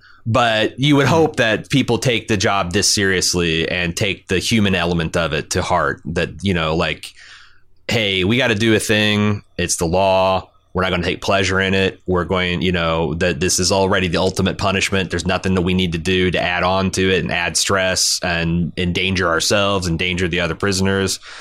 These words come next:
Speaker 1: Um,
Speaker 2: Yeah,
Speaker 1: but yeah,
Speaker 2: so
Speaker 1: fucking Percy, man.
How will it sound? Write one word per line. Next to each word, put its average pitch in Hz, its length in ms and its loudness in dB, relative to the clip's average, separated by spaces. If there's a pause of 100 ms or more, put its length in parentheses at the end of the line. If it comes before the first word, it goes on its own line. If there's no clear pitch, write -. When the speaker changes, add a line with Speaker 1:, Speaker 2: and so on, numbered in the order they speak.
(540)
Speaker 1:
Um, 82 720 -2 (1400)
Speaker 2:
Yeah, 202 80 -2
Speaker 1:
but 185 80 0
yeah, 98 160 0
Speaker 2:
so 80 80 -4
Speaker 1:
fucking 92 260 -4
Percy, 85 340 -2
man. 71 300 -6